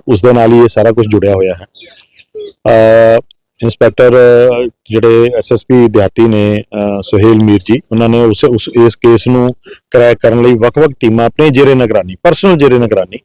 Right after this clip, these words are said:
ਅਹ, ਇਸ ਨੂੰ ਟੀਮਾਂ ਦਾ ਗਠਨ ਕੀਤਾ ਗਿਆ ਸੀਗਾ, ਅਹ, ਜਿਸ ਵਿੱਚ, ਅਹ,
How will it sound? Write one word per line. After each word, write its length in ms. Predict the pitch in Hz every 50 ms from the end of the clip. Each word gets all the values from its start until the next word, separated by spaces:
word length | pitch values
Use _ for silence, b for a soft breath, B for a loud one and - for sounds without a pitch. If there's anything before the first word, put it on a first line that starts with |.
| _ _ b b b b b b b b _ _ - 120
ਅਹ, 360 | 117 113 113 117 131 131 123
ਇਸ 160 | 113 - -
ਨੂੰ 160 | 127 123 120
ਟੀਮਾਂ 320 | 110 120 117 113 117 113 113
ਦਾ 160 | 113 117 117
ਗਠਨ 300 | 101 107 - - 127 123
ਕੀਤਾ 260 | 107 104 - 104 101
ਗਿਆ 160 | 95 101 98
ਸੀਗਾ, 320 | 92 - 107 98 120 147 - _ _ - 127
ਅਹ, 220 | 117 110 110 104
ਜਿਸ 220 | 98 107 110 -
ਵਿੱਚ, 260 | 123 120 117 - - 123 117 117 113 113 110 117
ਅਹ, 440 | - - - 107 104 104 104 101